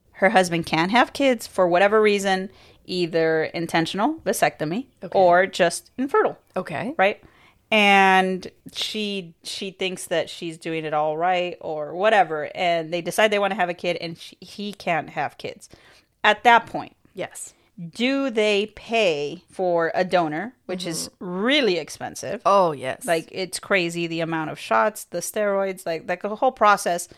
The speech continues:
Speaker 1: is basically the cost of a freaking house,
Speaker 2: Right.
Speaker 1: right? Or do they ask their good friend
Speaker 2: Mm-hmm.
Speaker 1: to be a donor?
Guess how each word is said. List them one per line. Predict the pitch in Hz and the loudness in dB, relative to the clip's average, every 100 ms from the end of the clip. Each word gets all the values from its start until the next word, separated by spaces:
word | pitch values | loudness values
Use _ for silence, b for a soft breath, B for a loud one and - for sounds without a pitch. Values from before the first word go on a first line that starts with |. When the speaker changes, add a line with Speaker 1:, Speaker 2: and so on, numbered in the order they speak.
| b b b b | b b b b
Speaker 1:
is | 202 190 | -4 0
basically | 220 208 196 | 2 0 -2
the | 175 | -6
cost | - 160 - | 0 0 0
of | 151 | -10
a | |
freaking | - 160 147 | -8 -10 -8
house, | - - - - _ _ | -8 -8 -14 -18 _ _
Speaker 2:
Right. | 175 | -4
Speaker 1:
right? | 165 - _ _ | -4 -4 _ _
Or | 339 285 220 - _ _ | 8 10 8 4 _ _
do | 220 214 208 202 185 _ _ | -6 -4 -4 -6 -10 _ _
they | 196 196 190 | -2 0 0
ask | - 170 180 - - - - _ _ 208 | -2 -2 -4 -10 -16 -20 -20 _ _ -12
their | 180 170 170 | -4 -2 -2
good | 175 180 | -2 -4
friend | - 175 160 254 _ - | -4 -6 -4 -8 _ -18
Speaker 2:
Mm-hmm. | 175 165 170 | -14 -14 -8
Speaker 1:
to | 302 | -2
be | 370 | -2
a | |
donor? | 403 480 381 | 0 0 -2